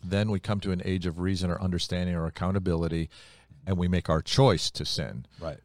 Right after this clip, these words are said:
Speaker 1: We, we are sinners by, by our bloodline, but then we become sinners by choice.
Speaker 2: Exactly. So, uh, Romans five twelve is what you were saying.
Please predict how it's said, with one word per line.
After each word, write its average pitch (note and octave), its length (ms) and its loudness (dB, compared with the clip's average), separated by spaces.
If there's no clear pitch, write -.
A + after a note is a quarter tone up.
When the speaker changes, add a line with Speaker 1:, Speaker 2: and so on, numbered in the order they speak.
Speaker 1:
We, F2 280 -2
we F2+ 260 2
are E2 160 2
sinners E2+ 520 2
by, D#2+ 240 -2
by D#2 400 0
our D2+ 180 -4
bloodline, E2 640 2
but D#2 180 -4
then F2+ 180 0
we E2 100 -2
become D#2 320 -6
sinners E2 380 -2
by C#2+ 180 -2
choice. - 580 -2
Speaker 2:
Exactly. A#2 520 2
So, A#2 540 0
uh, A#2+ 220 0
Romans C3 520 4
five A#2 340 0
twelve G#2 480 0
is G2+ 120 -2
what G#2+ 160 -4
you G#2+ 120 0
were B2 100 0
saying. F#2+ 420 -6